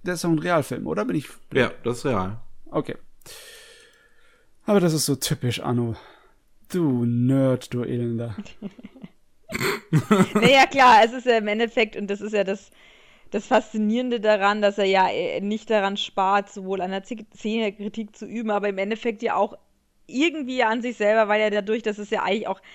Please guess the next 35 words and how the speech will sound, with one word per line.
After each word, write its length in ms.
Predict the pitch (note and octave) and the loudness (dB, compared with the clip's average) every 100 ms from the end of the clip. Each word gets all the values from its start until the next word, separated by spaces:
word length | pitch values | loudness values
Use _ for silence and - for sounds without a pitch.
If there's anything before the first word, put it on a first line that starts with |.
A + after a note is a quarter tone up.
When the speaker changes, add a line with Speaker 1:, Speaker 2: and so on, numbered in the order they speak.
| - | -20
Speaker 3:
sein 480 | _ - F#3+ G#3 G#3+ - - | _ 2 2 4 -2 -4 2
eigenes 420 | G#3+ C4 A#3+ - | 2 2 -4 -4
Produkt 460 | A3+ F#3 B3 - | -6 -4 -6 -8
ist, 300 | - A3 G#3+ - - - _ _ _ | -4 -4 -4 -16 -20 -20 _ _ _
letztlich 440 | - A#3 - A#3+ - | -2 -2 -2 -8 -6
kritisiert 380 | B3 G#3+ G#3+ G#3 | -6 -6 -2 -2
er 80 | |
sich 180 | G3 G#3+ | -2 -2
ja 140 | G3+ F3 | -2 -2
auch 60 | |
selber. 340 | G3 F#3+ G#3 F#3+ | -2 2 4 4
Also 180 | F#3 G3 | 2 -2
das 100 | G3+ | -8
ist 160 | G#3 | 0
ja 260 | G#3 F#3+ F3 | 2 2 2
was, 200 | F#3 - | 0 0
man, 260 | F#3+ F#3 | -6 -6
man 120 | F3+ F#3+ | -8 -6
könnte 280 | G#3+ F#3+ | -6 -6
sich 140 | F#3+ G3+ | -6 -2
ja 120 | F3+ | -2
Stunden 680 | - A3+ A#3 A3+ F#3+ E3+ - | -2 -6 -4 -6 -8 -8 -10
darüber 500 | E3 E3+ E3 D#3+ E3 | -10 -8 -6 -6 -8
philosophieren. 840 | - E3+ E3 E3+ - F#3 D#3+ F#3+ | -10 -10 -10 -10 -8 -8 -6 0
Speaker 1:
Ja, 200 | D#3+ D3+ | 6 6
klar. 300 | B2+ C3 C3+ - - - - | 6 0 -6 -8 -18 -20 -16
Speaker 3:
Was 180 | F#3+ F#3 | -2 0
ja 100 | G#3 | 2
letztlich 360 | F#3+ F#3 - F3+ | 2 0 -2 -4
auch 80 | F3+ | -4
den 140 | F#3 | -4
Reiz, 380 | E3+ E3 - - | -4 -4 -6 -14
äh, 420 | - - - - - | -10 -8 -8 -12 -10
davon 280 | D#3+ - | -12 -12
ausmacht. 520 | - - - E3 G#3 | -12 -12 -10 -12 -12